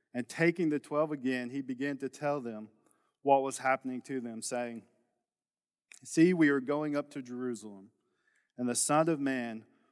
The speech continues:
will be delivered over to the chief priests and to the scribes, and they will condemn him to death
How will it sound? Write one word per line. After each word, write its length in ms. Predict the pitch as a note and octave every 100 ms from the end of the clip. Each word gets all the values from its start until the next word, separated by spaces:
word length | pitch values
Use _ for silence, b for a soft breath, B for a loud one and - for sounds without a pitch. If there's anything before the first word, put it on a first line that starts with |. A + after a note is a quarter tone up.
| _
will 100 | B2
be 100 | A#2
delivered 540 | A#2 A#2+ B2+ C#3+ D3+ C3+
over 180 | A#2+
to 140 | C3 B2+
the 140 | A2
chief 380 | - C#3 C#3+ -
priests 520 | - B2 A#2 - -
and 140 | A#2+ G#2+
to 80 | A2+
the 100 | A2
scribes, 720 | - - B2 B2+ A#2+ A2 - _ _ _ _
and 100 | A2+
they 140 | A#2+ C3+
will 100 | C3+
condemn 540 | C3 A#2 A2+ C3 B2+
him 300 | A2+ G#2+ G2 F#2+
to 100 | _
death 540 | G#2 A2 A2 A2 -